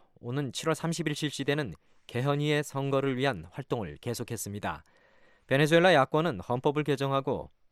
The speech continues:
국가기관을 해산할 권한을 갖는 개헌위의 선거를 반대하고 있습니다. 생필품이 부족해 곤란을 겪고 있는 베네수엘라에서는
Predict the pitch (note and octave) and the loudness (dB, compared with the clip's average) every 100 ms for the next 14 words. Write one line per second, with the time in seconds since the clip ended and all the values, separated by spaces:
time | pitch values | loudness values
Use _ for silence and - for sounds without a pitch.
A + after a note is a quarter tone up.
0 | _ A#2+ C#3+ C#3+ B2 C#3 C#3 D#3 F2+ G2+ | _ -2 2 2 2 2 2 2 -2 -4
1 | B2 C3+ C#3+ C3 B2 C3 B2+ C3 C3+ F2+ | -2 0 0 0 0 -2 -2 -4 -4 -8
2 | D#2 - A#2+ C#3 C3+ B2+ F2+ A#2 A#2+ A#2+ | -10 -4 -2 0 0 -2 -4 -4 -4 -4
3 | - G#2 A#2+ A#2 F#2+ F#2 G#2 F#2+ F#2 E2+ | -4 -6 -2 -2 -2 -6 -6 -6 -6 -8
4 | - - - _ - _ _ - - D#3+ | -12 -20 -20 _ -20 _ _ -10 -6 -2
5 | F3 F3 F3 D3+ E3 - D3+ F2 A#1+ - | 0 0 0 2 2 4 2 0 -6 -6
6 | B2 C#3 C#3+ C3+ - C#3 D3 A#2 A#2+ A#2+ | 2 2 4 2 0 -2 -2 -2 -2 -2
7 | B2 A#2 A#2 A2 C3+ D#2 C#2 | -2 0 -2 -2 -6 -8 -14